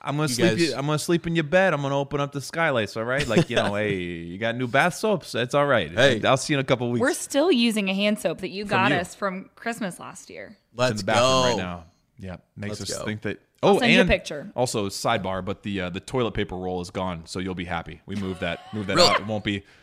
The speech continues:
Speaker 1: You don't have to take it off
Speaker 2: Really?
Speaker 1: anymore. It's removed.
Speaker 2: So
Speaker 1: I'm gonna patch it up. It'll be good.
Speaker 2: Random story. Uh, I, I got in trouble by
Speaker 3: Do they know about this?
Speaker 1: I don't think they do.
Speaker 3: Okay.
Speaker 1: Does
Speaker 2: Well,
Speaker 1: anyone
Speaker 2: they're
Speaker 1: know
Speaker 2: about to
Speaker 1: about
Speaker 2: know
Speaker 1: that?
Speaker 2: right now because, um,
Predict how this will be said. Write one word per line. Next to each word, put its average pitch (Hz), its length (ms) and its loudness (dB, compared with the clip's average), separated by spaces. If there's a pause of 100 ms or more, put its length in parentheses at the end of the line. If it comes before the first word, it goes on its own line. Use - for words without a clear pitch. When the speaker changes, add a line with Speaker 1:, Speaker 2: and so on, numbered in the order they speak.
(160)
Speaker 1:
You 123 80 -2
don't 127 60 2
have 117 100 0
to 104 80 -12
take 123 180 6
it 120 60 4
off 120 220 8
Speaker 2:
Really? 117 80 0
Speaker 1:
anymore. 107 320 2
It's 101 240 -4
removed. 117 180 -2
Speaker 2:
So 190 220 8
Speaker 1:
I'm 104 100 0
gonna 101 160 -4
patch 107 320 2
it 101 60 0
up. 101 180 2
It'll 117 80 -2
be 135 80 -2
good. 147 180 -4 (440)
Speaker 2:
Random 180 280 4
story. 151 440 2
Uh, - 40 0
I, 135 480 6
I 165 120 8
got 170 140 6
in 143 60 0
trouble 147 540 4
by 131 300 8
Speaker 3:
Do 131 60 6
they - 40 6
know 214 200 6
about 339 300 4
this? 370 300 0 (140)
Speaker 1:
I - 40 0
don't 143 140 2
think 156 140 4
they 131 100 6
do. 120 60 0
Speaker 3:
Okay. - 80 2
Speaker 1:
Does 98 80 -2 (100)
Speaker 2:
Well, - 0 - (120)
Speaker 1:
anyone - 160 4
Speaker 2:
they're 165 100 8
Speaker 1:
know - 60 8
Speaker 2:
about 196 60 10
to - 60 6
Speaker 1:
about 160 80 6
Speaker 2:
know 151 140 8
Speaker 1:
that? 139 60 4
Speaker 2:
right 131 120 2
now 147 180 4
because, 131 440 2
um, 123 680 0